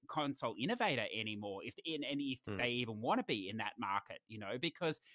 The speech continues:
Speaker 1: uh, you know, you continually hear that there's no money in actually selling the console itself. So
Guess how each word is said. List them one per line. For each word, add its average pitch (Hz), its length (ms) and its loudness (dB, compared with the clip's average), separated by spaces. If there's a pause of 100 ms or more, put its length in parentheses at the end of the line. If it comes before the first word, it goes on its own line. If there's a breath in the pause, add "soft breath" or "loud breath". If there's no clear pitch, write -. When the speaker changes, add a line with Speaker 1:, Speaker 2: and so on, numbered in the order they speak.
(160 loud breath)
Speaker 1:
uh, 143 40 2
you 147 100 6
know, 123 80 6
you 131 220 4
continually 135 460 -2
hear 127 200 0
that 113 120 -2
there's 117 180 -4
no 117 140 0
money 120 380 4
in 101 140 -2
actually 110 300 -4
selling 113 280 -2
the 101 80 -8
console 117 420 -2
itself. 147 520 -2
So 127 420 2